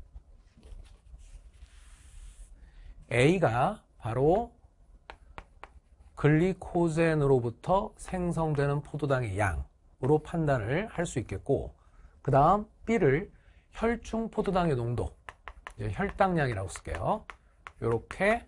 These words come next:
판단을 해야 합니다. 이제 밑에 선지를 보겠습니다.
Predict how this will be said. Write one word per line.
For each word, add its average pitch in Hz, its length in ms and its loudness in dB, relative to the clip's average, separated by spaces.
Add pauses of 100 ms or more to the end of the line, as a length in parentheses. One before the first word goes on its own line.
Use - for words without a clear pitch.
(680)
판단을 156 680 2 (120)
해야 165 80 6
합니다. - 280 -4 (1800)
이제 180 120 6
밑에 226 220 6
선지를 233 300 6
보겠습니다. 143 640 4